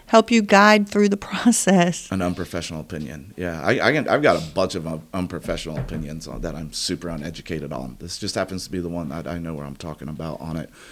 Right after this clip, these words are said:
Speaker 2: You know, that, I, I don't know how many years it's gonna take for us to get away from the three percent interest rates for people to realize that was a fluke. It will never come back.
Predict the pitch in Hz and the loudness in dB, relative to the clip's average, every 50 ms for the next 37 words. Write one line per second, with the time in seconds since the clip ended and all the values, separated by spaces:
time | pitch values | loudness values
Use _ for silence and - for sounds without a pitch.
0 | - - - - _ - 101 98 90 78 73 - - - - 101 98 - - - | -20 -20 -20 -20 _ -6 -4 -2 -2 -2 -2 -4 -6 -4 -2 -2 -2 -2 -6 -12
1 | _ _ - - - - - _ _ - 107 123 - - 127 165 175 165 147 139 | _ _ -20 -20 -20 -20 -20 _ _ 0 0 2 4 6 6 8 8 8 6 6
2 | 139 135 127 113 87 78 85 95 95 98 101 90 95 80 - - 95 92 82 - | 6 4 4 2 2 0 2 2 2 2 2 0 -4 -6 -6 -4 -4 -4 -4 -4
3 | - 90 85 90 90 - - 85 85 85 - - 82 98 92 85 78 78 82 82 | -4 -4 -2 -4 -4 -6 -6 -6 -6 -6 -6 -6 -6 -6 -4 -4 -4 -4 -4 -4
4 | 85 85 90 107 107 _ _ _ _ _ _ - - 85 85 78 80 - - 71 | -4 -4 -4 -6 -10 _ _ _ _ _ _ -10 -8 -6 -6 -6 -8 -10 -12 -10
5 | 80 85 87 - - 85 - - 80 82 80 - 82 80 82 85 87 - - 90 | -8 -8 -8 -6 -6 -6 -6 -4 -6 -6 -6 -8 -10 -8 -8 -8 -8 -6 -4 -4
6 | 101 107 104 - - 85 80 - 101 92 87 95 87 85 82 82 87 90 82 76 | -4 -4 -4 -8 -10 -12 -8 -8 -8 -6 -4 -4 -4 -4 -2 -2 -2 -2 -2 -4
7 | 78 82 82 80 78 - - _ _ _ _ _ - 90 87 82 - - 78 85 | -4 -6 -6 -6 -8 -10 -12 _ _ _ _ _ -8 -6 -6 -6 -6 -6 -6 -4
8 | 85 82 - - - 80 - - - - 76 82 98 104 - - - _ _ _ | -4 -4 -6 -6 -8 -12 -12 -14 -12 -6 -4 -2 -2 -2 -6 -10 -16 _ _ _
9 | _ _ _ _ _ _ - 87 - - 82 87 85 78 76 82 82 76 87 87 | _ _ _ _ _ _ -6 -6 -6 -6 -6 -6 -4 -4 -4 -6 -4 -4 -4 -6
10 | 87 - 104 98 95 92 87 95 101 113 147 - - - | -4 -2 -2 0 0 0 0 0 0 -2 -2 -6 -12 -20